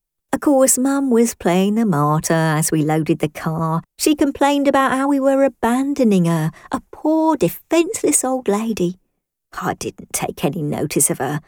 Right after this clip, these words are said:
and anyone who knows Mum will know that she is far from defenceless. We eventually set off on our journey, and I can tell you,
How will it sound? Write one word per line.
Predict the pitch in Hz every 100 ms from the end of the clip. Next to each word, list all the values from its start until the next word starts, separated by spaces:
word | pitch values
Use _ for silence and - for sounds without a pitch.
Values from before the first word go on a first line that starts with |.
| - - -
and | 349
anyone | 403 370 311
who | 277
knows | 247 247 220 196 -
Mum | 156 151
will | 160 175
know | 180 196 185
that | 175
she | - 202 185
is | 180 - _
far | 392 330 170 156 131 -
from | - 160 151
defenceless. | 175 170 160 - - 87 - - - _ _ _ _ _ _ _ _ _
We | 220 208 190
eventually | 185 165 220 214 - - 165 - -
set | - - -
off | 170 -
on | 170 147
our | 147
journey, | 147 147 - - 156 -
and | 170 160
I | 151
can | 151 160
tell | - 190
you, | 151 147